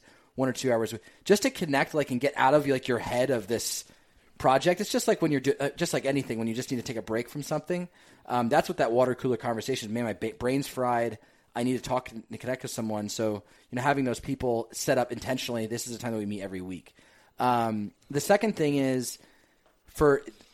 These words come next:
you know, what I do is, is if you can create that kind of space, like, you would walk into your, you walk into your office when you had that nine to five and you walk into the office, that's like work starting now, right? So setting something, whether it's a room in your house that you say,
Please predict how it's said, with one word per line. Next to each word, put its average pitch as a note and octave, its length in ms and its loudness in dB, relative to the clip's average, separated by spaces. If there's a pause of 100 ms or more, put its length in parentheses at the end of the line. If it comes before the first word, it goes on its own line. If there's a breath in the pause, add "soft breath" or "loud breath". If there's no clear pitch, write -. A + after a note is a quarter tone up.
you D3 100 -2
know, C#3 100 4
what C3+ 140 4
I D3+ 120 8
do D3+ 160 4
is, C#3 180 4 (180)
is B2 140 -4
if C3 60 -6
you F3 80 -4
can F#3+ 120 0
create C#3+ 500 0
that C3 180 0
kind C3+ 120 -4
of A#2 60 -2
space, - 380 -2
like, B2 140 -6
you C#3+ 40 2
would C#3 80 2
walk B2+ 300 4
into B2 240 -4
your, A2 420 -2 (560 soft breath)
you B2 140 0
walk D3 180 6
into C3+ 160 -4
your B2 160 0
office B2+ 320 2
when A#2+ 80 -2
you A2+ 80 -2
had A#2+ 120 -2
that A2 120 -4
nine A2+ 180 -2
to G#2+ 60 -2
five C3 320 0
and A2 80 -4
you A2 80 -2
walk A2+ 220 4
into G#2+ 140 -12
the D3+ 100 2
office, C3+ 200 2
that's C3 140 -8
like A#2+ 180 -4 (120)
work G2 200 -6
starting F2+ 360 -4
now, B1 220 -16 (100)
right? F#2 280 -8 (300 loud breath)
So D3 140 -2
setting G3 360 4
something, D3+ 360 0
whether C#3 160 4
it's B2+ 120 -2
a A#2 60 -2
room B2 240 2
in C#3+ 60 2
your B2 120 0
house A#2+ 340 -4
that A#2+ 120 -8
you A2+ 80 -6
say, A2+ 460 -2